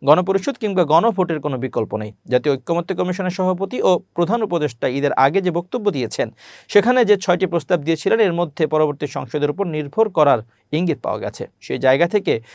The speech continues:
জাতীয় ঐকমত্য কমিশনের নিরপেক্ষতার জায়গা থেকে আমাদের মনে প্রশ্ন তৈরি হয়েছে। এনসিপির সিনিয়র যুগ্ম সদস্য সচিব ডক্টর তাসলিম জারা বলেন, ঐকমত্য কমিশনের সত্তর অনুচ্ছেদ,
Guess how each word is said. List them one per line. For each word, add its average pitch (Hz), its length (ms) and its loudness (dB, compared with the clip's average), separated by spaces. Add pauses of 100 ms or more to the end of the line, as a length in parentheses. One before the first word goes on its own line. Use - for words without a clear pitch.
(160)
জাতীয় 139 320 4
ঐকমত্য 170 480 0
কমিশনের 185 380 0
নিরপেক্ষতার 185 680 -2
জায়গা 143 260 2
থেকে 143 240 -2
আমাদের 120 340 -2
মনে 117 220 -6
প্রশ্ন 156 340 -6
তৈরি - 240 -8
হয়েছে। 98 380 -4 (380)
এনসিপির 208 540 2
সিনিয়র 240 400 0
যুগ্ম 196 500 -2
সদস্য 185 520 0
সচিব 160 420 -2
ডক্টর 143 240 0
তাসলিম 175 500 -2
জারা 185 220 4
বলেন, 156 360 2 (600)
ঐকমত্য 262 480 0
কমিশনের 247 380 0
সত্তর 220 400 0
অনুচ্ছেদ, 208 400 2